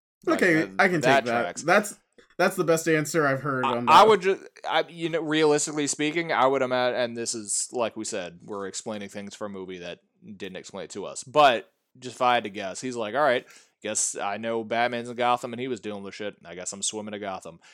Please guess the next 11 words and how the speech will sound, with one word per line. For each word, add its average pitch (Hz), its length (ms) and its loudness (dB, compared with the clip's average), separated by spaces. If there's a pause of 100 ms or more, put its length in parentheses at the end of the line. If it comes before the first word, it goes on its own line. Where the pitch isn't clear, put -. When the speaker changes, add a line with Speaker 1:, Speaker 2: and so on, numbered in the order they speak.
(180)
Speaker 1:
And 117 220 -2
while 113 240 -2
he's 113 180 -6
swimming 110 320 -6
into 104 160 -10
the 92 80 -14
bay, 95 220 -8
he 95 100 -16
sees 98 360 -8 (540)
the 107 140 -8
explosion 90 680 -14